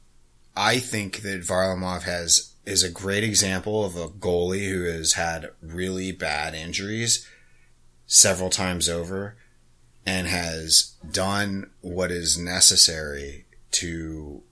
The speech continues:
in their, in their personal, like, strength and training regiment. So just as a, as a ball of meat that lives on Earth, has done a lot of positive things as far as training to get over them.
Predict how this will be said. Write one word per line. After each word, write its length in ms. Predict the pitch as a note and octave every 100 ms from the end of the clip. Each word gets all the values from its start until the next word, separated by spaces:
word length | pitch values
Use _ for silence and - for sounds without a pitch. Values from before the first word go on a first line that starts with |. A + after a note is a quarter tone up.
| - - _ _ _
in 180 | F#2+ F2+
their, 300 | F2+ F2 E2
in 180 | - G2
their 140 | F#2+
personal, 560 | F2 B2+ B2 - A2+ G#2
like, 240 | F#2+ F2
strength 320 | - - G#2 F2+
and 100 | F2
training 540 | - F2 E2 D2 C#2+ - _ _ _ _ - - -
regiment. 480 | - E2 D2+ D2+ C#2+
So 220 | - D#2
just 220 | A1+ F#2+ -
as 200 | F#2+ F2+
a, 200 | E2+ - - - -
as 140 | F#2
a 40 | F#2+
ball 360 | F2+ G#2+ A2
of 80 | G2+
meat 260 | G2 G#2+ G#2+
that 120 | E2+
lives 260 | F2 F2 E2
on 160 | E2
Earth, 360 | E2+ E2+ D2 - - - - - _ _
has 240 | F2 F2 -
done 520 | F2+ F2+ F2 E2 - - -
a 80 | F2+
lot 400 | E2+ E2 E2 - -
of 560 | E2 D#2+ D2+ B1+ - - - - _ _ _ _ _ -
positive 520 | - G2 F2+ - E2+
things 380 | - E2+ E2 D2+
as 80 | -
far 320 | - D#2+ D#2
as 260 | D2+ C#2+ -
training 540 | - - E2+ D#2+ D#2 C#2+
to 120 | -
get 160 | D#2 -
over 260 | C#2+ G#1+
them. 240 | - -